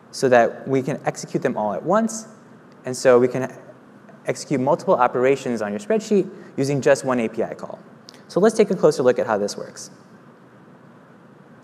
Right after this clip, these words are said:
We're gonna go back to the spreadsheet writer. In this case,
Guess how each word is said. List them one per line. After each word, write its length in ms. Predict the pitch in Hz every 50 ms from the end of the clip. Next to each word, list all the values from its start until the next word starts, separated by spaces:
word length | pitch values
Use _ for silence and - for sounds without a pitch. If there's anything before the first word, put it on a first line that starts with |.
| - - - - - - - -
We're 60 | 131
gonna 140 | 135 135 127
go 80 | 123 117
back 140 | 117 98 -
to 60 | 120
the 60 | 92
spreadsheet 380 | - - 135 123 - - - -
writer. 300 | - 202 214 214 214 208
In 160 | - 123 123
this 160 | 120 135 -
case, 380 | - - 151 139 135 135 -